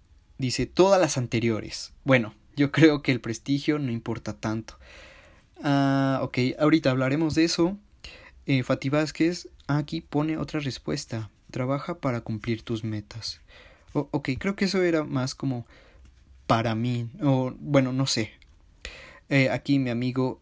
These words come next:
Eric Damián dice, "Sueldo y las áreas que te abre,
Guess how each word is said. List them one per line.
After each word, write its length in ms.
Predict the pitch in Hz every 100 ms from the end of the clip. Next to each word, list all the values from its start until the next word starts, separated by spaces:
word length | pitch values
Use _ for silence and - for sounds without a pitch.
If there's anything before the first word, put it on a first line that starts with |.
| -
Eric 240 | 139 123
Damián 480 | - 113 139 190 214
dice, 320 | 160 139 117 - _ _ -
"Sueldo 580 | - 180 185 175 190 -
y 100 | 139
las 220 | 117 110
áreas 380 | 135 131 139 143
que 100 | -
te 160 | - 110
abre, 340 | 107 107